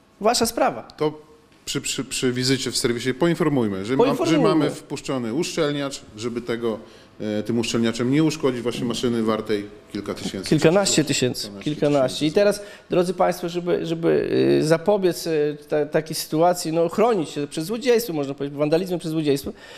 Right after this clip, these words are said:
Speaker 1: musimy wydać kolejne kilkanaście tysięcy na tester czy tam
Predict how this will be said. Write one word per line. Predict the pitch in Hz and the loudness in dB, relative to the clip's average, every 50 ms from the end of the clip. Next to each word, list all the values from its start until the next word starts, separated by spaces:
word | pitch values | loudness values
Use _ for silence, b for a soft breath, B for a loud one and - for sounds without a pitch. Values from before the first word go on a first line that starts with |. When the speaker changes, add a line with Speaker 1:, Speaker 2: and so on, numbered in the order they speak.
| B B B B | B B B B
Speaker 1:
musimy | - 147 - 214 226 214 | -2 0 2 4 2 2
wydać | 175 196 196 202 185 - - | 4 4 2 2 2 0 0
kolejne | - 160 156 165 180 185 180 175 175 175 B B B B B B - 151 | 2 4 4 6 6 6 4 2 2 0 B B B B B B -8 -6
kilkanaście | 143 - 156 147 156 165 160 - 170 | 0 2 4 4 4 4 2 0 -4
tysięcy | 160 151 - 160 151 151 - - 151 | -6 -4 -2 -2 -2 -2 -2 -2 0
na | 156 170 185 185 160 147 165 | 0 2 2 0 0 -4 -6
tester | - - 180 170 170 - 175 147 139 | -4 0 0 0 0 -2 -6 -6 -6
czy | - - 131 | -8 -8 -6
tam | - 135 127 | -4 -2 -2